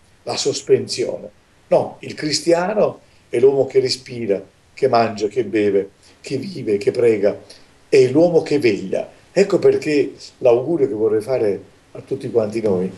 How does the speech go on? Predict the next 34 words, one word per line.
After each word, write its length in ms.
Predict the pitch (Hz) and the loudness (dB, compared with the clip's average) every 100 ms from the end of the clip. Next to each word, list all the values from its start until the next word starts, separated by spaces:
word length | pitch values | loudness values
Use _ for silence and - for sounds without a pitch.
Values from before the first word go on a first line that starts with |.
| - - - | -18 -20 0
è 100 | 175 | 2
di 100 | 160 | 4
cambiare 340 | 170 160 175 160 | 4 4 4 2
il 60 | |
nostro 360 | 165 151 - 120 | -6 -8 -6 -6
nome. 460 | 113 107 - - _ _ _ _ _ | -6 -10 -12 -14 _ _ _ _ _
E 140 | - | -6
come 240 | - - 190 | 0 0 4
dovremmo 380 | 147 131 127 107 | 6 6 4 0
cambiarlo? 600 | 110 101 104 87 - - - - _ | -2 -2 -2 -2 -8 -8 -12 -20 _
Dovremmo 340 | - 135 147 139 | 2 4 4 2
chiamarci 440 | 139 139 135 - | 0 -2 -4 -8
tutti 540 | - 160 - 131 - - | -10 -10 -8 -10 -10 -14
Gregorio. 840 | - 127 113 98 92 95 87 - _ - - | 2 2 4 2 0 -4 -6 -8 _ -20 0
Tanti 360 | 151 151 151 | 2 2 -2
papi 300 | 143 117 113 | 0 0 -2
hanno 160 | 110 107 | -6 -6
usato 300 | 104 113 107 | -2 0 0
questo 300 | 107 107 - | -4 -4 -2
nome, 320 | 113 123 104 | 0 0 -2
tanti 340 | - 139 - 131 | 0 0 -2 -4
monaci, 500 | 117 98 101 117 - _ _ - | -4 -4 -6 -10 -18 _ _ -2
perché 340 | 160 - 185 | -2 2 4
Gregorio 460 | 180 196 220 202 139 | 6 6 4 2 0
viene 220 | 131 135 | -2 0
dal 200 | 151 170 | 0 0
greco 320 | 117 135 151 | 0 0 0
e 40 | |
significa 680 | 143 127 117 117 151 156 120 - _ - | -6 -8 -12 -10 -4 -2 -2 -6 _ -12
il 180 | 139 | -8
vigilante. 720 | 117 160 143 117 - - - - - _ _ | -6 -4 -4 -8 -10 -14 -14 -14 -20 _ _
Ecco 340 | 202 185 143 | 0 0 -2
qual 200 | 123 135 | 0 4
è 200 | 117 101 | 4 2